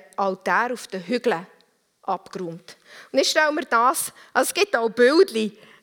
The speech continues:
wenn du gehst schauen, so in den Kinderbibeln und so, da sieht relativ spektakulär aus. Der hat das Zeugs weggeräumt und zusammengeschlagen und Staub und Scherben und weiss ich was. Das ist relativ spektakulär gewesen.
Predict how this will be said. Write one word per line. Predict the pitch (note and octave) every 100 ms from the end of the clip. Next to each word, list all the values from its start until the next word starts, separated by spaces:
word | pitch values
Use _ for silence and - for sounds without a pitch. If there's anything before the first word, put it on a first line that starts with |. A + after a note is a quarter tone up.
| -
wenn | A#3+ C4
du | C4
gehst | B3+ A#3+ -
schauen, | A#3+ D#4+ D#4
so | D#4 C#4+
in | C4
den | A3+
Kinderbibeln | D4+ E4+ D4+ C#4+ C#4 C#4
und | C4+ C4
so, | C4+ B3+
da | A3+ C4
sieht | - A3 A3
relativ | A3 C#4 C4+ B3
spektakulär | - G#3+ - G#3 G3 - F#3 G#3 G#3+
aus. | F#3 -
Der | G#3+ G#3+
hat | -
das | F3+ -
Zeugs | A#3 A3 -
weggeräumt | F#3+ C4 D4 - D4+ C#4+ B3+ A#3
und | F3+ -
zusammengeschlagen | - D#4 C#4+ C#4 - D4+ D4+ C4 C#4 C4 A#3
und | G#3 G3 - - - -
Staub | - - - D4 D4+ D#4 D4 B3+
und | G#3+ G3+ G3
Scherben | - F4 D#4+ D4 C#4 B3+ C#4 A#3+
und | A3 F#3+
weiss | G#3+ A#3+
ich | B3
was. | F#3 - - - _ _ - - - -
Das | - -
ist | - - - -
relativ | A#3 C4 D4+ D#4 C#4 C4+
spektakulär | - E3 - E3 - - F#3 E3+
gewesen. | G3 - E3+